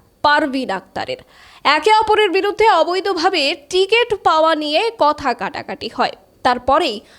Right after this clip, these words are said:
প্রাক্তন প্রধান পারভিন আক্তারের সঙ্গ নিয়ে তার স্বামী খোরশেদ আলম পূর্ণিমাকে মারধর করে বলে অভিযোগ ওঠে।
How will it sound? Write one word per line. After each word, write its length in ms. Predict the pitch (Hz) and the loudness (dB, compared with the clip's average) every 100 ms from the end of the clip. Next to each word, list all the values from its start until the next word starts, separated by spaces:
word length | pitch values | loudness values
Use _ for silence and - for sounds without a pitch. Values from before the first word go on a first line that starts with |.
| - | -2
প্রাক্তন 440 | 320 330 453 440 | 0 2 2 2
প্রধান 380 | 415 370 392 403 | 2 0 2 0
পারভিন 420 | 381 311 320 370 | 2 0 0 -2
আক্তারের 400 | 339 - 311 302 | -2 0 -2 -2
সঙ্গ 380 | 311 330 302 311 | -4 0 0 -2
নিয়ে 320 | 330 320 359 | -4 -2 -2
তার 200 | 370 262 269 | 0 -2 -2
স্বামী 360 | - 277 277 277 | -6 -6 -6 -8
খোরশেদ 500 | - 339 - 381 339 | -2 -2 -2 -2 0
আলম 280 | 302 196 233 - _ - | -2 -4 -10 -20 _ 0
পূর্ণিমাকে 680 | 370 381 427 427 359 247 294 - | 2 4 2 0 2 0 0 -4
মারধর 520 | 247 294 311 285 330 | 0 0 0 -6 -6
করে 320 | 311 247 254 | 0 0 2
বলে 340 | 233 226 294 320 - | -2 -2 -4 -4 -2
অভিযোগ 420 | 240 226 - 202 | -2 -2 -12 -14
ওঠে। 220 | 202 | -12